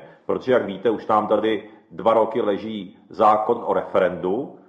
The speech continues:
které chceme, aby také umožňovalo hlasovat o našem členství v Evropské unii, ale ostatní strany nám to tady blokují. Blokují celý ten zákon o referendu. Vidíte, eh, hnutí ano, Č S S D,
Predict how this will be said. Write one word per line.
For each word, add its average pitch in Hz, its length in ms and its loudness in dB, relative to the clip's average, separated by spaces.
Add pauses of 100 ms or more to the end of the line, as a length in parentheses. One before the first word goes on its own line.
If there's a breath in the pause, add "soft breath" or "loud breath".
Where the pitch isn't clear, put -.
(180)
které 110 560 4
chceme, 113 260 0
aby 95 220 0
také 92 320 -2
umožňovalo 92 600 -4
hlasovat 95 440 -2
o - 20 -10
našem 101 320 -8
členství 104 300 -8
v 95 80 -18
Evropské 107 480 -2
unii, 131 440 -8 (280 loud breath)
ale 165 260 2
ostatní 151 500 -4
strany 139 340 -4
nám 131 180 0
to 139 80 -4
tady 135 360 -2 (140)
blokují. 151 680 -2
Blokují 151 400 2
celý 185 240 2
ten 135 160 0
zákon 104 320 2
o 101 40 -2
referendu. 90 580 -4 (220)
Vidíte, 147 560 0 (440)
eh, 113 440 4 (300)
hnutí 127 400 -6
ano, 143 520 2
Č 135 140 2
S 127 140 0
S 127 160 -6
D, 127 360 2